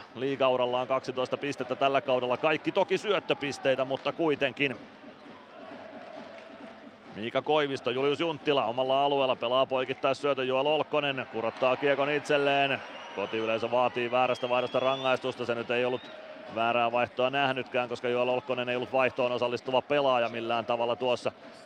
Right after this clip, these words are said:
Petr Koditek oman sinisen yli pelaa kiekon puoleen kenttään. Julius Junttila vasemmalta hyökkäysalueelle. Pitää kiekko hallussaan sinisen kulmassa, kääntää siitä päätyyn.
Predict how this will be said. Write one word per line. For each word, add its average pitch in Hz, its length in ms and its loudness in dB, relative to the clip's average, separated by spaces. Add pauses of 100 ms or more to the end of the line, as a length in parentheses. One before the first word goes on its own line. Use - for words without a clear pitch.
(140)
Petr 175 240 2
Koditek 180 420 2 (440)
oman 139 260 -2
sinisen 156 360 0
yli 139 120 0
pelaa 135 300 4
kiekon 151 260 0
puoleen 147 340 2
kenttään. 147 360 2
Julius 143 240 2
Junttila 156 440 2 (100)
vasemmalta 131 420 0
hyökkäysalueelle. 143 960 4 (520)
Pitää 117 320 -2
kiekko 127 260 0
hallussaan 135 460 2
sinisen 135 320 -2
kulmassa, 139 400 2
kääntää 139 400 2
siitä 139 260 0
päätyyn. 139 760 2